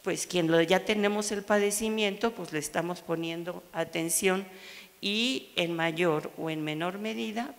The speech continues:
pero es un porcentaje muy importante que nos arroja la sumatoria de estas dos, eh, causas de muerte, ¿sí? Bien,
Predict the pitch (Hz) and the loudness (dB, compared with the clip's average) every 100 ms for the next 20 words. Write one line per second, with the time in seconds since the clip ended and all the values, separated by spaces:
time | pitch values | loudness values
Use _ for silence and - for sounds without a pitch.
0 | - 170 165 180 - 196 196 185 175 160 | -6 -4 -2 -4 -6 -6 -4 -4 -4 -8
1 | - 165 - 240 240 - - - 196 220 | -6 -8 -6 -8 -10 -16 -20 -6 -2 -2
2 | 240 220 185 175 175 190 190 190 - 269 | -2 -4 0 0 2 2 2 0 -6 -10
3 | - - - - 185 180 180 180 175 190 | -12 -20 -8 0 0 0 -2 -4 -2 -2
4 | 190 214 202 175 175 170 165 - 170 185 | 0 2 2 0 -4 -6 -8 -6 -4 -4
5 | 175 156 156 - 180 160 165 165 160 - | -6 -4 -4 0 0 4 6 6 4 0
6 | 127 - - - - - 170 - 180 170 | 0 -2 -8 -16 -8 0 0 8 8 8
7 | 190 175 170 151 147 - - - - - | 4 4 2 2 -2 -4 -10 -14 -16 -14
8 | - 208 320 - - - - - - - | -6 -4 -4 -8 -20 -20 -20 -20 -18 -4
9 | 202 214 - | 4 4 4